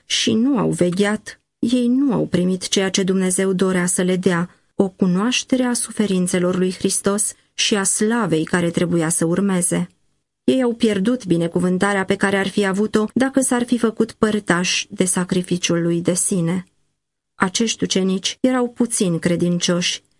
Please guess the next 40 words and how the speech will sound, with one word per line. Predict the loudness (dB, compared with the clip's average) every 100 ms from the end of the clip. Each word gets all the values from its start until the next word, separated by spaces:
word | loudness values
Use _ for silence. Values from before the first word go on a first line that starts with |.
| _
și | -6 -2
zăbavnici | 0 0 0 0 0 -2 -2
cu | 0 0
inima, | 2 0 0 -2 -2
apreciind | 0 0 0 0 2 2 -2
prea | 0 0 0
puțin | -2 -2 0 0 0
comoara | 0 0 0 -2 -2
cu | -2
care | 0 0
cerul | 0 0 0 0
căuta | 0 -2 0 0 -2
să-i | 0 0
îmbogățească. | 0 0 0 -2 -2 -2 -2 -2 -4 -4 _ _ _ _
Cu | -4
toate | 0 -2 0 -2
acestea, | -2 -2 -2 -2 -2 0
au | -2 0
primit | 2 2 0 -2
multă | -2 0 0 0 0
lumină. | 0 0 0 -2 -4 _ _ _ _ _ -2
Ei | 0 0
au |
fost | 0 -2 0
asigurați | -2 0 0 0 0 0
de | -2
faptul | 0 -2 0 -2
că | 0 -2
tot | 0 -2 -2 -4
cerul | 0 2 2 0
cunoștea | 0 0 0 -2
păcatul | 0 0 0 0 0
comis | 0 0 0 0
de | 0
neamul | 0 0 0 0
iudeilor | 0 0 0 2 0 -2 -2
prin | -2 2
lepădarea | 0 0 0 2 2 2
lui | 0 0
Hristos. | -2 -2 0 0 -2 -6